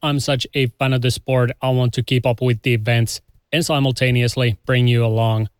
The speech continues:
so that you don't necessarily have to do the heavy lifting to squeeze out all the necessary information regarding the most influential topics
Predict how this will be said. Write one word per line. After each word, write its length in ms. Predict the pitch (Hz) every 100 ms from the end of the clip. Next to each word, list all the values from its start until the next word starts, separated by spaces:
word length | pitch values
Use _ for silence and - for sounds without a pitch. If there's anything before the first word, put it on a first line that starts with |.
| _
so 160 | - 139
that 160 | 147 135
you 120 | 135
don't 180 | 135 127
necessarily 680 | 127 120 120 131 123 123
have 240 | 107 117 -
to 100 | 127
do 380 | 113 123 117 - _
the 100 | -
heavy 240 | 113 120 120
lifting 560 | 120 113 - 117 110 - _ _
to 100 | 113
squeeze 440 | - 127 123 -
out 200 | 120 117 -
all 180 | 123 123
the 100 | 123
necessary 560 | 117 120 110 123 113
information 720 | 113 107 113 113 110 - 113 107 _ _ _
regarding 480 | 151 139 131 120 117
the 80 | 117
most 320 | 113 113 -
influential 720 | 127 113 - 113 107 - 110
topics 580 | 104 113 104 107 104 -